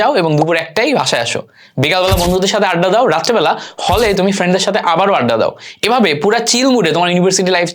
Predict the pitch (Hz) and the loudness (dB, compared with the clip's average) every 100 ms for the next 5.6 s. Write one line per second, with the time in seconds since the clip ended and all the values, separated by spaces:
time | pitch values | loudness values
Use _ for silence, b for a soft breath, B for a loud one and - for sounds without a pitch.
0 | - 151 120 117 - - b b b b | -4 -2 0 -2 -4 -8 b b b b
1 | b b 202 240 220 131 127 190 185 226 | b b 0 0 0 0 0 2 2 2
2 | 226 240 220 220 180 190 214 202 196 196 | 2 2 0 0 0 2 2 2 0 0
3 | 196 196 202 B 135 185 220 180 120 120 | -2 -2 -4 B -2 0 2 2 0 0
4 | 156 190 185 156 123 127 B 160 170 185 | 0 0 0 0 -2 -4 B -2 0 0
5 | 180 208 233 226 220 | 0 2 0 0 0